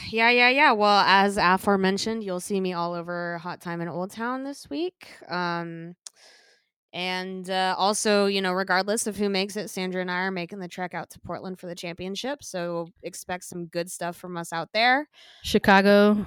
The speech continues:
Speaker 2: is
Speaker 1: Gotta
Speaker 2: coming
Speaker 1: rep, man.
Speaker 2: to
Speaker 1: You
Speaker 2: fuck
Speaker 1: gotta
Speaker 2: you up, Portland. <laughs>
Speaker 1: Yeah, exactly. We're coming strong. We're co-, oh, man, it's gonna be something. Um, you can also find my work at The Equalizer, and, uh, you can follow me on Twitter at Scout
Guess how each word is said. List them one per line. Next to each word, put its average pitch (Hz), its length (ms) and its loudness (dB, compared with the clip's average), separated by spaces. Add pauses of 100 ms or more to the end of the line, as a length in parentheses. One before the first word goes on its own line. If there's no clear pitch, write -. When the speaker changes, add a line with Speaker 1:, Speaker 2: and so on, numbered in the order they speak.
(120)
Speaker 2:
is 190 180 2
Speaker 1:
Gotta 185 300 6
Speaker 2:
coming 165 140 6
Speaker 1:
rep, - 360 2 (180)
man. 180 240 -2
Speaker 2:
to 190 180 6
Speaker 1:
You 185 40 8
Speaker 2:
fuck 208 300 6
Speaker 1:
gotta 190 140 4
Speaker 2:
you 240 140 10
up, 226 200 10
Portland. 214 560 6
<laughs> 220 360 -6
Speaker 1:
Yeah, 330 60 2 (160)
exactly. 185 640 -2 (420)
We're 214 80 -4
coming 220 240 0
strong. 208 720 2
We're 196 160 -6
co-, 202 220 -4
oh, 185 460 0
man, 185 260 -4
it's 180 100 -10
gonna 190 200 -6
be 180 80 -4
something. 175 500 -6
Um, 202 460 4 (320)
you 254 80 -4
can 277 60 2
also 294 220 2
find 262 200 -2
my 233 80 2
work 208 280 -2
at 180 240 0 (100)
The 175 480 -6
Equalizer, 208 720 -4 (100)
and, 180 400 -6
uh, 175 520 -2
you 180 200 -6
can 180 340 -6
follow 180 380 -4
me 180 220 -4
on 180 260 -6
Twitter 220 460 -2 (340)
at - 280 -4
Scout - 760 -6